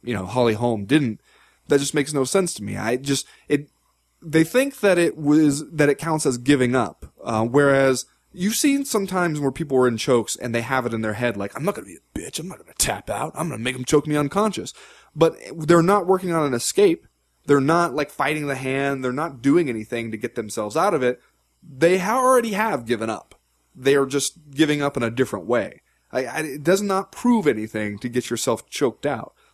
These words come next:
When you're stuck and when you know you're caught, you're caught. You know, it doesn't, you don't get any extra points for going to sleep on the mat there. You know, I, I, I don't know. I think people, I think that comes from people who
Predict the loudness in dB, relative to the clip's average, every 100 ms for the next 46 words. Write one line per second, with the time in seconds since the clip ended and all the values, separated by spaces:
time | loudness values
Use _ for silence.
0 | _ -2 0 2 0 0 -2 -2 -4 -10
1 | -6 -4 -2 0 0 0 -2 -2 -2 -2
2 | _ _ -8 -4 0 0 -2 -4 _ -10
3 | -6 -2 0 0 0 -2 -6 -14 _ _
4 | _ -2 2 2 4 4 4 2 0 -2
5 | -4 -4 -4 -4 -8 -4 0 0 0 -4
6 | -2 0 0 -2 -4 -4 -4 -8 -4 -4
7 | -6 -10 -20 -20 _ -14 -8 -8 -8 -8
8 | -8 -10 _ _ -4 -4 -2 -2 -2 -2
9 | -4 -6 -8 -4 -2 2 2 2 -4 -4
10 | -2 -2 -2 -6 -6 -6 -6 -4 -2 0
11 | 0 -2